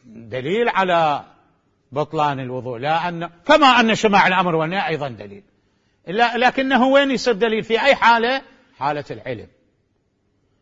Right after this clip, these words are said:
بوجوب الوضوء وضرر-، إيه،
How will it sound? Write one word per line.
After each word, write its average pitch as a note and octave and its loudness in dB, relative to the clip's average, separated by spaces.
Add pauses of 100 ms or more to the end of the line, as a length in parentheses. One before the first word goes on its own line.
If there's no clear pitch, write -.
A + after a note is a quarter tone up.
(160)
بوجوب A#2 -12
الوضوء D3+ -12
وضرر-، A#2 -12
إيه، G#2+ -12